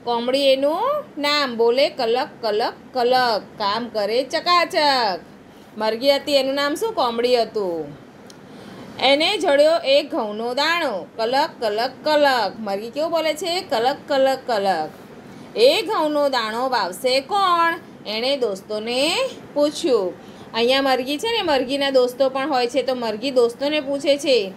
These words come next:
કે ઘઉંનો દાણો, ઘઉંના દાણાની વાવણી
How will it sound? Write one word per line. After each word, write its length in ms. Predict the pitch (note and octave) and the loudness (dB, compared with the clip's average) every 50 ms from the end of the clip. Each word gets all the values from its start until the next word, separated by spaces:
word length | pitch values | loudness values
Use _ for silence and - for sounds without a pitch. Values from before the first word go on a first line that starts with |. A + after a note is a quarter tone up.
| - - - - - - | -16 -20 -20 -20 -10 -2
કે 260 | - B3+ C4 C#4 D#4 | 4 6 6 6 6
ઘઉંનો 400 | F4 C#4 D#4 A#3+ A#3 A#3 B3 C4+ | 4 0 -2 -4 -2 -2 -2 -2
દાણો, 600 | C4+ B3 B3 A#3 A#3 A#3+ B3+ C#4+ D#4+ G#4 C5 C5+ B4+ - - - - - - - - - - - - - A3 A3 G#3+ G#3+ G#3 G#3 | -2 -2 -2 -2 -2 -2 -2 -2 -2 -2 -2 -4 -6 -8 -14 -20 -20 -20 -20 -20 -20 -20 -20 -18 -14 -12 -10 -8 -8 -6 -2 0
ઘઉંના 340 | B3 A#3+ A#3+ B3 C#4 D4 | 2 2 2 2 2 2
દાણાની 440 | D#4+ D4+ C4 A3+ A3+ A#3 A#3+ C4+ D#4 | 2 0 0 0 0 0 0 0 0
વાવણી 580 | E4 D4 A#3 G3 F#3 F#3 G#3 A#3 C4 D4+ G4+ | 0 0 -2 -2 -2 -2 -2 0 0 2 2